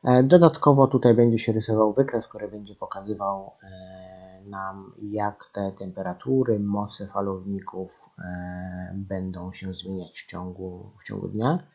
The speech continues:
Myślę, że, e, e, że na taki test poświęcimy kilka godzin, e, żeby dać szansę temu, e, zestawowi, żeby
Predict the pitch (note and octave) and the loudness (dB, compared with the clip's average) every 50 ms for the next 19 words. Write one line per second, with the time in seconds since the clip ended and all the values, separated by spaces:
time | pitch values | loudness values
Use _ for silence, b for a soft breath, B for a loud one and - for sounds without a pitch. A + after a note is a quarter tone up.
0 | b b b b b b b b b b b b b _ _ _ _ _ - A#2 | b b b b b b b b b b b b b _ _ _ _ _ 2 6
1 | B2 B2+ C3 B2 - - C3 B2 A#2+ A#2+ A2+ G#2+ A2 A2 A2 A2+ A2 A2 A2 - | 8 8 8 6 6 6 8 8 8 8 8 6 6 4 6 6 4 4 2 2
2 | G#2+ G#2+ G#2+ G#2 G#2 G2+ - - G2+ G#2 G2+ G2+ G#2 G2+ - G#2 A2+ A2 A2 - | 0 -2 0 0 -2 -2 -4 -6 -6 -6 -6 -6 -4 -4 -4 -2 -2 -4 -4 -4
3 | G#2 G2+ - - _ A2+ G#2 F#2+ - - _ _ A2+ G#2+ - - - A2 G#2 - | -6 -8 -8 -14 _ -10 -10 -10 -10 -16 _ _ -4 -4 -2 -4 -6 -6 -6 -4
4 | - A2 A2 G2+ G#2 - - A#2+ A#2+ A#2 - A#2 A2 G2 F#2+ G2 F#2+ F#2+ F#2 F2 | -4 -4 -4 -4 -6 -4 -2 -2 -2 -2 -2 -4 -4 -2 -2 -2 -2 -2 -4 -6
5 | F2+ F#2 G2+ G#2+ A2 A2+ A2 G#2 G2+ F#2+ G2 G2 F#2+ F#2+ G2 G2+ G2+ - - - | -8 -8 -6 -4 -4 -4 -4 -4 -6 -6 -8 -8 -10 -10 -12 -10 -10 -12 -10 -10
6 | G2+ G2 - G2 F#2+ - - - G#2+ G2+ G2 F#2+ F#2 - G2 F#2 - - F#2 F2+ | -10 -6 -6 -8 -4 0 -2 0 0 0 -4 -4 -6 -10 -12 -12 -14 -14 -16 -16
7 | F2+ F2+ F#2 F#2 F2+ - - _ F#2 F#2+ F#2+ F#2 F#2+ F#2+ F#2+ F#2+ G#2 G2+ G#2 G2 | -16 -16 -16 -18 -18 -20 -20 _ -20 -20 -20 -20 -20 -20 -18 -16 -10 -8 -8 -8
8 | - - - F#2+ F#2 F#2+ G2 F#2+ F#2 F#2+ F#2+ F#2 F#2 F#2+ F2+ F2+ F#2 F2+ F2+ F2+ | -8 -8 -8 -8 -8 -6 -6 -6 -6 -8 -10 -10 -10 -12 -12 -12 -12 -12 -12 -12
9 | F2+ | -14